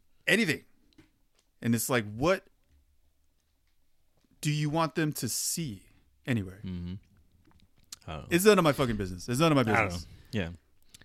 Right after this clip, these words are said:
Speaker 2: And like, and like we always say, we don't wanna end the, uh, the show on a, uh, somber, <laughs>
Speaker 1: Absolutely not.
Speaker 2: negative
Speaker 1: And you know
Speaker 2: note.
Speaker 1: what? I will also say this.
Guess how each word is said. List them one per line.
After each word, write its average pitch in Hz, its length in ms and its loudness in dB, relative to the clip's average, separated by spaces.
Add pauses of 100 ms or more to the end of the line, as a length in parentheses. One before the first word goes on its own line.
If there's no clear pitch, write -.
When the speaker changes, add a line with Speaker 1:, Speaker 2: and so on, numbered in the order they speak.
(260)
Speaker 2:
And 123 120 0
like, 139 260 -2
and 117 140 -4
like 117 180 -2
we 113 120 2
always 104 200 2
say, 98 200 0
we 95 100 -2
don't 90 100 -4
wanna 90 240 -4
end 90 280 -8
the, 87 220 -8
uh, 87 260 -6
the 92 160 -10
show 87 380 -6 (120)
on 82 280 -8
a, 85 280 -6
uh, 82 360 -10 (300)
somber, 87 920 -6
<laughs> - 40 -8
Speaker 1:
Absolutely 123 600 4
not. 110 120 4
Speaker 2:
negative 110 560 4
Speaker 1:
And 156 100 -2
you 104 140 2
know 185 140 10
Speaker 2:
note. 175 40 8
Speaker 1:
what? 185 240 6 (420)
I 143 120 8
will 170 200 6
also 160 300 4
say 165 200 2
this. 160 480 0